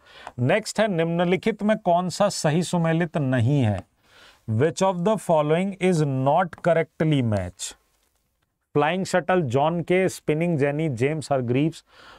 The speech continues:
वाटर फ्रेम, रिचर्ड आर्कराइट, म्यूल, मैथ्यू बोल्टन। बताइएगा, डेली क्लास कब होती? बेटा, छह बजे ही होती है। Unfortunately, पिछले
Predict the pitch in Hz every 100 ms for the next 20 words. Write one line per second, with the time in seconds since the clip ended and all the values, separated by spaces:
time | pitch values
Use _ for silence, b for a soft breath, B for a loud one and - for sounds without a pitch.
0 | B 104 127 - 180 156 165 170 135 131
1 | - 160 156 147 127 139 156 139 127 135
2 | 160 170 139 131 - 147 127 110 101 113
3 | 95 - _ _ b b b 120 123 127
4 | 117 117 _ _ _ _ _ _ _ _
5 | _ _ _ _ _ _ _ _ _ _
6 | _ _ _ _ _ _ _ _ _ _
7 | _ _ _ _ _ _ _ _ _ -
8 | 110 131 147 151 135 135 - 127 113 107
9 | 135 139 170 185 - 156 175 156 156 170
10 | 139 117 - 160 190 214 - 143 175 -
11 | 151 - 143 135 151 180 160 - 143 160
12 | 165